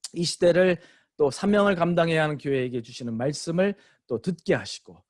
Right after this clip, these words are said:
순종하게 하시고 또 하나님의 능력을 받아 이 시대를 변화시키며 하나님의 영광을 위하여, 하나님 나라의 역사를 위하여 쓰임받는 교회로서 살아가게 하여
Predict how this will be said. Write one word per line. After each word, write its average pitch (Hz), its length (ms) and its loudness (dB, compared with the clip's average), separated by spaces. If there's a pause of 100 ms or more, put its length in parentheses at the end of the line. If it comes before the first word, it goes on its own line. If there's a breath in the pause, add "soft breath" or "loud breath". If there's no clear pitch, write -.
(120)
순종하게 190 840 2
하시고 110 580 -6 (240 soft breath)
또 127 80 -10
하나님의 131 360 -4
능력을 196 600 4
받아 147 340 2 (100)
이 143 100 -14
시대를 131 420 -6
변화시키며 117 840 -8 (200)
하나님의 170 520 2
영광을 185 600 4
위하여, 170 320 4
하나님 156 380 -4
나라의 143 320 0
역사를 135 400 -4
위하여 123 220 -4
쓰임받는 180 760 0 (380 soft breath)
교회로서 170 800 2
살아가게 135 560 -4
하여 135 480 -2